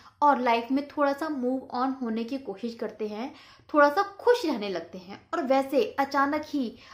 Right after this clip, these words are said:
आपके बीते हुए कल का मैसेज आता है, आपके एक्स बॉयफ्रेंड या फिर गर्लफ्रेंड का मैसेज आता है, कॉल आता है और वो आपसे सॉरी बोलता है। वो इंसान आपके आगे रोता है, बिलखता है और कहता है कि "प्लीज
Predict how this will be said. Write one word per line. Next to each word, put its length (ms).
आपके 340
बीते 320
हुए 180
कल 220
का 220
मैसेज 480
आता 260
है, 160
आपके 300
एक्स 340
बॉयफ्रेंड 420
या 80
फिर 200
गर्लफ्रेंड 400
का 120
मैसेज 420
आता 260
है, 180
कॉल 300
आता 320
है 180
और 180
वो 160
आपसे 680
सॉरी 400
बोलता 320
है। 180
वो 180
इंसान 340
आपके 260
आगे 260
रोता 280
है, 280
बिलखता 380
है 140
और 120
कहता 360
है 160
कि 160
"प्लीज 440